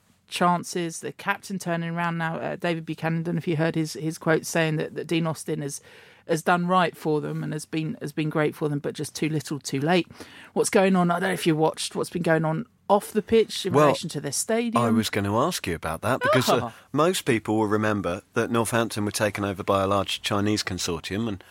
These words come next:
Speaker 2: had kind of expected rapid advancement. But this season, three different managers, two of whom are former Southend fullbacks, really, and, uh, the wheels have come off. They're almost certainly going down. The chairman was doing a big mea culpa in the local papers.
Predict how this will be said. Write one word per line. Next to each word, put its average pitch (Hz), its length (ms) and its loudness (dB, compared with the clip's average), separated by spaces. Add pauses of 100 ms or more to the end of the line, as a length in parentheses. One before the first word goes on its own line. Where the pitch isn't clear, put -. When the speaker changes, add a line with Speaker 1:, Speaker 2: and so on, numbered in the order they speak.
(240)
Speaker 2:
had 113 160 -4
kind 113 240 2
of 98 80 -2
expected 101 580 -2
rapid 101 320 -2
advancement. 101 720 -2
But 110 140 0
this 135 160 2
season, 101 420 0 (260)
three 160 380 2
different 120 340 0
managers, 95 460 -2
two 165 160 2
of 139 120 0
whom 113 140 2
are 101 60 0
former 104 300 2
Southend 107 400 0
fullbacks, - 560 -2
really, 90 260 -4 (480)
and, 143 380 0 (120)
uh, 135 260 2
the 120 100 -6
wheels 143 260 0
have 104 120 -8
come 113 200 -2
off. 135 180 0
They're 123 160 2
almost 120 280 2
certainly 123 340 0
going 101 280 -2
down. 120 280 2
The 107 60 0
chairman 135 500 4
was 110 140 0
doing 107 200 2
a 104 60 -2
big 107 160 0
mea 107 280 2
culpa 104 420 0
in 110 100 2
the 101 80 0
local 104 300 0
papers. 104 480 -4